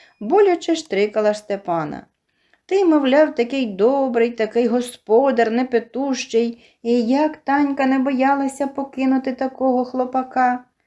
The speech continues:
Хтось підбере, і лікті вона потім буде кусати». Степан віджартовувався, хоча Жанна його дратувала.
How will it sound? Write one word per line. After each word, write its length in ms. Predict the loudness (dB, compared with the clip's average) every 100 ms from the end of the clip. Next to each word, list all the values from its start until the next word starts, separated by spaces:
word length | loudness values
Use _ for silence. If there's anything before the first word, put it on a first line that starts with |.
| _ _ _
Хтось 440 | _ -6 -4 -4 -6
підбере, 800 | -6 -2 2 4 4 4 2 -2 _ _ 0
і 100 | 2
лікті 580 | 4 2 -2 -2 -2 2
вона 260 | 4 2
потім 440 | 2 -2 -2 -2 0
буде 240 | 2 2
кусати». 720 | -2 -6 0 2 2 -4 -16 _ _ _ _ _ _
Степан 580 | _ -10 -8 -4 -2 -2
віджартовувався, 1200 | -4 -4 -4 -4 -6 -4 -2 -2 -6 -10 -14 -10
хоча 340 | -6 -4 0 0
Жанна 500 | 0 -2 0 2 0
його 360 | 0 -2 -4
дратувала. 760 | -4 -4 -6 -6 -4 -4 -6